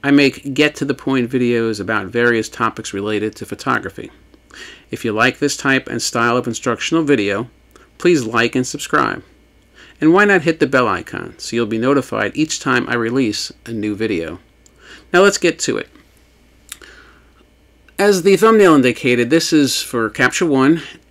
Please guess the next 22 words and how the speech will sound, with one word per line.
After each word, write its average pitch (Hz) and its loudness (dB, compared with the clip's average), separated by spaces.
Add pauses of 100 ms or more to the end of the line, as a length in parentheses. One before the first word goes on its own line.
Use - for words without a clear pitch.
(120)
uh, 113 -2 (420)
and 117 -4
about 113 0
its, - -4 (280)
uh, 107 -8
recipe, 113 -4
uh, 107 -12
function. - -10
So, 113 -4 (640)
uh, 82 -12
sometimes 135 0
people 127 -2
are 120 2
confused, 123 -2
especially 160 0
if 160 0
they're 131 0
coming 127 -2
from 113 -6
Lightroom 110 -2
or 98 -4
another, 98 -6